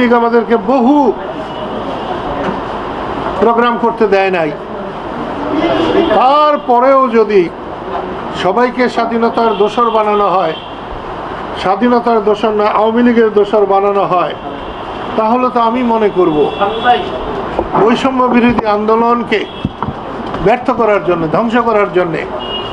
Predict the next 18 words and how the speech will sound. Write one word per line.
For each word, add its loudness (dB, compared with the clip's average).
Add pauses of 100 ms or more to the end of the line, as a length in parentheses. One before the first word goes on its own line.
(520)
এ 4
কোনো 0
ষড়যন্ত্র 2 (140)
কিনা। -4 (1500)
সেই 4
জন্য 2
আপনাদের 0
মাধ্যমে, 0 (1040)
আমার 2
বাড়ি 2
ভেঙেছে, 2 (1400)
আরও 2
ভাঙুক। 2 (1160)
বঙ্গবন্ধুর 4 (100)
বত্রিশের 0
বাড়িতে 2
যখন 2
গিয়েছিলাম, 2